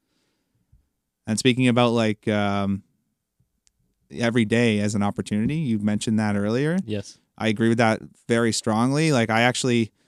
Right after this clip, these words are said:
Speaker 1: I used to have a blog, like, back when I was in college. I don't know, it never went anywhere, but I, I don't, probably had, like, one reader who wasn't me.
Speaker 2: Right.
Speaker 1: If I was lucky, but I used to blog here and there. And one of the blogs that I wrote about was just, like,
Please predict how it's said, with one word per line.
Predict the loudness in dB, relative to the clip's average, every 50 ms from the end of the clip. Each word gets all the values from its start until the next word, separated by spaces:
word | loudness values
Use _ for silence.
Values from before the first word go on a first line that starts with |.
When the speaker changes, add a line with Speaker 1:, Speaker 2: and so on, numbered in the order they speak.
| _ _ _ _ -4
Speaker 1:
I | 0 2
used | 2 2 2
to | 2 2
have | 2 2 2
a | 0
blog, | -4 -4 -4 -2 0 0 0 0 0
like, | -2 -4 -6
back | _ -10 -6 -4 -4 -4 -2
when | -2 0
I | 0
was | 0 -2
in | -4 -4
college. | -6 -6 -6 -4 -4 -4 -2 -2
I | -4 -4
don't | -4 -4
know, | -4 -4
it | -4 -2
never | -2 0 0 0
went | 0 0 0
anywhere, | 2 2 2 2 2
but | 2 2 0
I, | 0 0 -2 -4 -6 -8 -12 _ _ _ -8
I | -6 -6
don't, | -6 -6 -8 -6
probably | -2 0 0
had, | 0 0
like, | -2 -2 -2
one | -2 0 0 0
reader | 0 0 0 0 0 -2 -2
who | -2 -4
wasn't | -4 -4 -4 -4 -4 -2
me. | -2 0 0 0 -2 -4 _ -8
Speaker 2:
Right. | -6 -4 -4 -4 -6 -10 _ _ _ _ _ -4
Speaker 1:
If | -4 -4 -2 0
I | 0
was | 0 0 0 0
lucky, | -2 -2 0 2 4 4
but | 4 4
I | 4 4
used | 4 2 2 2
to | 0 -2
blog | -2 0 0 0 0 0
here | 0 0 0 2
and | 2 2
there. | 2 2 2 0 0 -2 -2
And | -2 0 0 0 0 0 0 0 0 2
one | 4 4 6 6
of | 6
the | 4 2
blogs | 2 2 2 2 2 2 0
that | 0 0
I | -2
wrote | -2 0 -2 -2 -2 -2
about | -2 -2 -2 -2 -2 -4
was | -4 -4
just, | -4 -4 -2 -2
like, | -4 -4